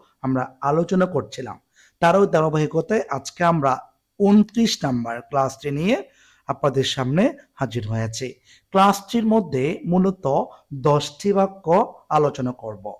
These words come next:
আমি চেষ্টা করব যে আপনাদের এই দশটি বাক্য ভালো করে বোঝানোর জন্য। এটি মূলত আমি ক্লাস রেকর্ড করছি, আমার লাইভ ক্লাস যারা দেখছেন, যে এই ক্লাসগুলো অবশ্যই আমরা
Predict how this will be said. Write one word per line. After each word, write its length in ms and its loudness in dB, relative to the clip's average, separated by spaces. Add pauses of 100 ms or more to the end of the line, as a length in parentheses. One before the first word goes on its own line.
(480)
আমি 200 4 (360)
চেষ্টা 340 2
করব 180 4 (180)
যে 60 2 (100)
আপনাদের 280 -4 (140)
এই 60 0 (140)
দশটি 400 -6
বাক্য 220 -6 (520)
ভালো 160 2 (100)
করে 160 0 (360)
বোঝানোর 440 0
জন্য। 200 -4 (480)
এটি 220 0
মূলত 240 2 (120)
আমি 120 2 (120)
ক্লাস 260 0 (140)
রেকর্ড 320 -4
করছি, 380 -6 (240)
আমার 200 -6 (460)
লাইভ 240 2
ক্লাস 180 0 (160)
যারা 160 0 (100)
দেখছেন, 480 -4 (760)
যে 60 -2 (120)
এই 120 0
ক্লাসগুলো 520 2 (180)
অবশ্যই 560 -2
আমরা 220 -2